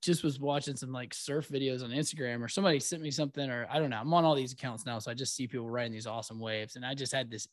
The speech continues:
ache. I was like, "Oh, man." So I was like, "Well, sun's out." It felt great in Atlanta. I was like, "I gotta go ride my longboard," you know? <laughs> So I got my kids on their bikes, and I was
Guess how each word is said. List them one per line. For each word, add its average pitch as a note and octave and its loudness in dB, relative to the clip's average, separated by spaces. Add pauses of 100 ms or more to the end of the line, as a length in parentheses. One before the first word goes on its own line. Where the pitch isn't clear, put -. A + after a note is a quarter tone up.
(100)
ache. C#3 4
I A2+ -4
was A2+ -8
like, - -14
"Oh, F3 4
man." G#3+ 4
So F3 10
I - 12
was D#3+ 8
like, C3+ 2
"Well, F#3+ 8 (600)
sun's F#3+ 12
out." E3 8
It C#3 -10
felt E3 6
great D#3+ 6
in D#3 0
Atlanta. D3 4
I C#3 2
was C#3 4
like, C3 0
"I F#3+ 6
gotta F#3 10
go D3+ 8
ride C#3+ 6
my C3 0
longboard," A#2+ 4
you D#3 4
know? D3+ 10
<laughs> - 4
So - 2
I E3 4
got E3 8
my D#3 6
kids E3 6
on E3 8
their D3+ 2
bikes, D3 4
and D3+ -2
I - 4
was G3 6